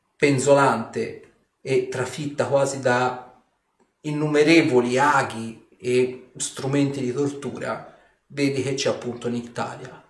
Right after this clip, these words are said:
come per Rutherford, che è stata scorticata viva prima di essere uccisa.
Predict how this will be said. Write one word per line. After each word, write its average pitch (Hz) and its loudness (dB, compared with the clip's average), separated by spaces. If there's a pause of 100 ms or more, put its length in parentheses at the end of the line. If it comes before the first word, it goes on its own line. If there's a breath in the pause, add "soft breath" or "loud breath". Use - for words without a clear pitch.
come 143 4
per - -8
Rutherford, 117 -14
che - -14
è 123 -8
stata 113 -10
scorticata - -10
viva - -12 (260)
prima 117 -8
di 120 -12
essere - -12
uccisa. - -8